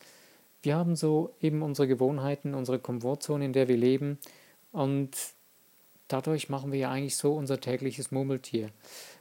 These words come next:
Woher kommt dieses tägliche Murmeltier? Das kommt von dem Film, von dem Film Täglich grüßt das Murmeltier. Ähm, ist ein sehr guter Film, vielleicht kennst du ihn schon, viele, viele kennen ihn schon. Wenn noch nicht, empfehle ich ihn dir. Ich werde auch den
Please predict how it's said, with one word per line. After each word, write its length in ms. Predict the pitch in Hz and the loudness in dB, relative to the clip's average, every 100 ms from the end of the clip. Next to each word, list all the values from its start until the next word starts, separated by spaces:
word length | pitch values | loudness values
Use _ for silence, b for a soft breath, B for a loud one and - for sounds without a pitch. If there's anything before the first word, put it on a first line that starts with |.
| B | B
Woher 240 | 131 151 | 2 2
kommt 260 | 151 165 160 | 0 -2 -2
dieses 220 | 156 156 | -4 -2
tägliche 400 | - 147 143 - | 0 0 -2 -4
Murmeltier? 460 | 131 156 170 - 156 | -2 0 -2 -2 -2
Das 180 | 147 - | -2 -4
kommt 180 | 139 | -6
von 100 | - | -4
dem 120 | 131 120 | -4 -4
Film, 520 | 139 147 147 160 185 - | -4 -2 -2 -4 -8 -10
von 160 | - | -4
dem 120 | 139 123 | -2 0
Film 340 | 147 151 156 B B B B | 2 2 -2 B B B B
Täglich 480 | - 139 139 143 - - | 0 0 2 -4 -8 -12
grüßt 360 | - 156 - | -4 -2 -2
das 120 | 156 | -2
Murmeltier. 580 | 147 151 127 - 127 180 - _ - B B B - | -2 -2 -2 -2 -2 -2 -6 _ -20 B B B -4
Ähm, 560 | 139 139 139 143 190 - | -2 0 -2 -4 -6 -6
ist 240 | 156 - 175 | -4 -2 -2
ein 380 | 147 143 143 - _ _ | -2 -2 -4 -8 _ _
sehr 320 | - - 151 | 0 4 4
guter 280 | 160 175 180 | 4 0 -2
Film, 300 | - 165 165 | 0 0 0
vielleicht 320 | - 120 117 | -2 -2 -2
kennst 280 | - 165 - | -4 -6 -4
du 40 | 165 | -6
ihn 100 | 156 | -4
schon, 240 | 165 165 | -4 -4
viele, 300 | - 135 135 | -4 -2 -2
viele 180 | 127 127 | -4 -10
kennen 240 | - 143 | -8 -6
ihn 180 | 143 139 | -6 -6
schon. 240 | 143 139 143 B B B B | -4 -4 -6 B B B B
Wenn 120 | 131 | 2
noch 160 | 127 - | 2 0
nicht, 320 | 170 - 233 240 | -2 -4 -12 -8
empfehle 300 | 131 - 135 | -4 0 0
ich 140 | 135 139 | -2 -8
ihn 80 | |
dir. 220 | 131 131 135 | -4 -2 -2
Ich 120 | 113 | -4
werde 260 | 123 123 151 | -8 -6 -6
auch 160 | 127 | -6
den 320 | - 127 131 | 0 0 -2